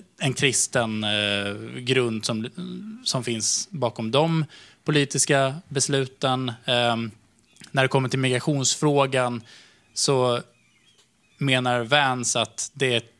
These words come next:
kristet att skydda dem i U S A som riskerar att, att fara illa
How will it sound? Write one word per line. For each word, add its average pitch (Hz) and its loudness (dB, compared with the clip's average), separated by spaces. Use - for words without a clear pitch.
kristet - -2
att - -2
skydda 131 0
dem 123 0
i 123 -2
U 120 2
S - 4
A 127 4
som 120 -2
riskerar 113 0
att, - -6
att - -6
fara 123 2
illa 131 0